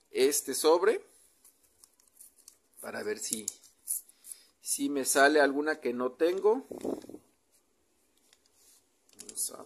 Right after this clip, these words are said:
ver. Bueno, esta ya la tengo, amigos, ya la tengo.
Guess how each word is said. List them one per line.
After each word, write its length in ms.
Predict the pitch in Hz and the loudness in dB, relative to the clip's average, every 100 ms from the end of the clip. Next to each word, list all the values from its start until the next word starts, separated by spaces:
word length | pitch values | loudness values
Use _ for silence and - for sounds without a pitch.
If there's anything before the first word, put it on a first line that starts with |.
| - | -8
ver. 320 | 151 185 220 - - - - - - _ _ _ _ _ _ _ _ _ _ - - _ _ _ _ _ _ _ _ _ _ _ _ _ _ _ | -4 -4 -4 -8 -18 -18 -20 -20 -20 _ _ _ _ _ _ _ _ _ _ -20 -20 _ _ _ _ _ _ _ _ _ _ _ _ _ _ _
Bueno, 300 | 110 104 101 | -4 -4 -4
esta 580 | 113 131 - 180 185 - _ _ | -4 -4 0 2 2 0 _ _
ya 240 | 117 117 113 | -4 0 2
la 160 | 113 | 0
tengo, 300 | - 120 110 | -2 -2 -2
amigos, 320 | 110 135 147 101 | -4 -4 -4 -2
ya 140 | 117 | -2
la 160 | 113 - | -2 -2
tengo. 300 | 143 160 | -2 -2